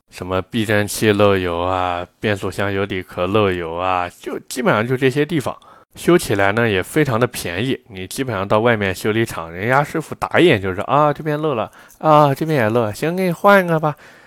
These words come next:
而且还用不了多少钱。为什么？因为做这个配套的厂家实在是太多了，并且如果你是以一个玩车的心态去玩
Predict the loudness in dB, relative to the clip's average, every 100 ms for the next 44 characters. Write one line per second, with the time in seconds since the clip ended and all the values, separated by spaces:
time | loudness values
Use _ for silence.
0 | _ _ -6 -4 -4 -2 -2 -2 -2 -2
1 | 0 0 0 -4 -6 -4 -6 -6 -8 -6
2 | -4 -4 -4 -4 -4 -4 -6 -2 -2 0
3 | 0 0 -6 -12 -12 -12 -12 -6 -6 -6
4 | -12 -4 2 2 2 -4 -8 -8 -8 -12
5 | -20 -20 -20 _ _ -2 0 2 0 2
6 | 4 4 2 0 2 0 -4 0 4 4
7 | 4 0 -2 0 2 2 0 -4 -2 -2
8 | -2 -6 -4 -4 -2